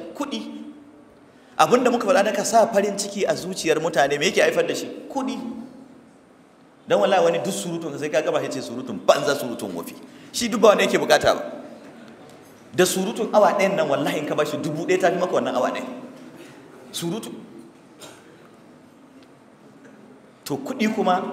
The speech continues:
ina ma a yi sa'ansu su faɗa hannun mutumin kirki.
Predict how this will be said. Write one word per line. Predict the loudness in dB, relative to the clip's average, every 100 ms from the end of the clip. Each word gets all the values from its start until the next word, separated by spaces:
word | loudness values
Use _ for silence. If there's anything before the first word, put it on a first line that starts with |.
| -12 -16 -20 -20 -12 -6
ina | 0 2 4
ma | 2 0
a |
yi | -4
sa'ansu | -2 0 0 0 -2 -8 -12 -18 -20 -20 -20
su | -14 -10
faɗa | -2 0 2 0 -2
hannun | -4 -4
mutumin | -6 -6 -8 -8
kirki. | -10 -12 -14